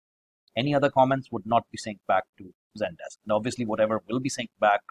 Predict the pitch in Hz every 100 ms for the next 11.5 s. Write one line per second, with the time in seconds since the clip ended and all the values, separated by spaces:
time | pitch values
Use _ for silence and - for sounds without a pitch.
0 | - 98 104 - 104 101 98 98 87 -
1 | - 110 101 87 - - _ - - _
2 | _ _ _ _ _ _ _ _ - -
3 | 185 185 196 190 180 175 165 - - 139
4 | 131 120 147 - 170 - - 156 147 127
5 | 131 123 110 110 127 143 - - _ _
6 | _ - 113 113 110 185 - _ _ _
7 | _ _ _ _ _ 101 135 156 - -
8 | _ _ _ - 160 143 135 135 131 -
9 | _ 127 117 117 117 117 - 175 - 165
10 | 156 - 165 - _ _ 127 131 123 117
11 | 113 120 - -